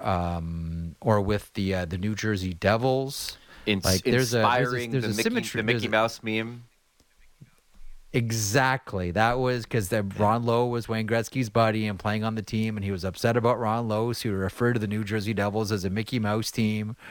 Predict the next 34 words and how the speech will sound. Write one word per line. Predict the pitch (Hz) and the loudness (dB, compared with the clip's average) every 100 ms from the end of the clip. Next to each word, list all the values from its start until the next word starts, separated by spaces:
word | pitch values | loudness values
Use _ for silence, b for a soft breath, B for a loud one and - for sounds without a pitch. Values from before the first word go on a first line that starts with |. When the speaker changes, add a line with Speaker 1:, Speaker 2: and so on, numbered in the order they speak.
| B - | B 0
Speaker 1:
Ron | 107 127 117 | 2 4 4
Lowe | 117 123 | 4 4
was | 110 98 | 0 -2
the, | 98 | -2
the | 95 | 0
main | 104 113 | -2 0
goaltender | 110 110 - 117 113 | 0 -2 -2 -2 -2
of | |
that | 98 92 | -2 -4
seventy-four | 117 107 110 107 101 | -4 -2 -2 0 0
seventy-five | - 107 98 92 110 113 123 | 0 -2 -2 0 2 2 0
team. | - 92 90 98 B B B B - | -2 -4 -4 -6 B B B B 2
Um, | 104 107 104 110 101 | 4 4 0 -2 2
but | |
it | 147 | 2
was | 160 | 2
the, | 170 151 | 0 0
it | |
was, | 135 127 | 0 0
it's | 139 139 - | 0 0 0
the, | 151 151 | 0 2
it's, | 156 - | -2 -2
it's | 147 | -2
the | - | 0
blue | 123 131 214 | 2 2 0
line. | 107 80 85 | -2 -6 -4
Like, | 101 117 | -2 0
if | |
you | 127 | 2
wanna | 160 160 | 2 2
do | 135 123 - | -2 -4 -8
sort | - 110 | -6 -4
of | 101 | -2
compare | - 92 110 107 104 104 | -2 0 2 2 2 0